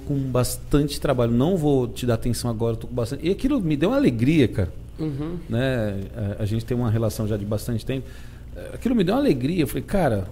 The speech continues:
Speaker 1: uma coisa é o cara tá relaxado com, com o trabalho, outra coisa é o seguinte, olha, eu, eu tenho uma agenda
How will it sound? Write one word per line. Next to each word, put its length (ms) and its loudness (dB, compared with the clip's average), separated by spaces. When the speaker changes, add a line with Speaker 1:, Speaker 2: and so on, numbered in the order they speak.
Speaker 1:
uma 200 6
coisa 760 2
é 80 2
o 40 0
cara 280 2
tá 600 2
relaxado 1120 2
com, 460 -2
com 100 -6
o 20 -12
trabalho, 420 0
outra 240 0
coisa 280 -2
é 20 -2
o 20 -2
seguinte, 480 -2
olha, 300 0
eu, 540 0
eu 60 -2
tenho 180 2
uma 140 -2
agenda 560 0